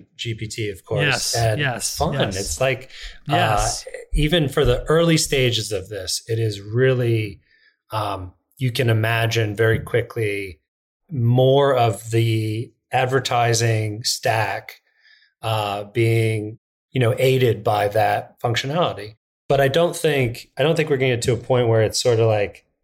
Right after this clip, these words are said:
Speaker 1: plug and play, let the whole thing run. Uh,
Speaker 2: Right.
Speaker 1: but, you know, I, I could be wrong. The hockey stick of,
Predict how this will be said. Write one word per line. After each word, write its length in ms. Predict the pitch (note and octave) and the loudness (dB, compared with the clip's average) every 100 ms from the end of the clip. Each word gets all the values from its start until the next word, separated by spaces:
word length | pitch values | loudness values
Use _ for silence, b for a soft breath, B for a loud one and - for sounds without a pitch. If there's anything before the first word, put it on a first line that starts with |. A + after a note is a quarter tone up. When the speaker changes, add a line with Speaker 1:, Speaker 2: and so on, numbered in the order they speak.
| _ - | _ 0
Speaker 1:
plug 240 | C3+ A#2+ | 2 2
and 140 | A#2 G#2 | 2 0
play, 640 | A#2+ A2+ A2+ A2 G#2 G#2 | 2 2 2 2 0 -2
let 180 | B2 A#2 | -2 -2
the 60 | G2+ | 0
whole 160 | A2 | -2
thing 240 | G#2 A2 G#2 | -2 -6 -4
run. 340 | G#2+ G2+ G2 A2+ - _ B B B _ | -2 -4 -8 -18 -20 _ B B B _
Uh, 260 | A#2 A2+ A2 | 0 0 2
Speaker 2:
Right. 300 | G#2+ A2+ - - - - | 0 -2 -8 -16 -12 0
Speaker 1:
but, 320 | B2+ - E3+ | 0 0 -2
you 100 | G#3 | 0
know, 260 | G#3+ E3 | 2 2
I, 240 | - G#2+ - - | 0 -4 0 2
I 40 | |
could 200 | - D3+ | 2 -2
be 80 | G2+ | -6
wrong. 440 | F#2+ G2+ - - _ _ _ | -8 -4 -4 -4 _ _ _
The 340 | A#2+ A#2+ A2+ - _ _ | 0 0 0 -12 _ _
hockey 420 | - C#3+ C#3+ E3 | -6 -4 0 0
stick 300 | - - B2 | 0 -2 0
of, 280 | A#2+ G#2 | 0 -2